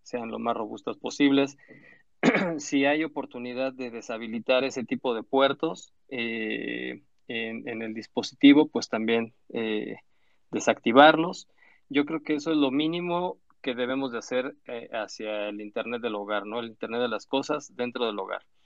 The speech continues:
Con respecto a lo que es el tema de, de, de, del, del sector empresarial,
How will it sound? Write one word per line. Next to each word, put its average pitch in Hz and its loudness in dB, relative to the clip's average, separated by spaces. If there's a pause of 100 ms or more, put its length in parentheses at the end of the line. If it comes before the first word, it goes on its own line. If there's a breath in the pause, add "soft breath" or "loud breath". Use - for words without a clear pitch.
(440)
Con 240 2
respecto 156 2
a - 4
lo 147 0
que 156 2
es 151 -2
el 147 -2
tema 143 0
de, 113 -2
de, 113 -8
de, 113 -8 (420)
del, 113 -4
del 123 -8
sector - 0
empresarial, 135 4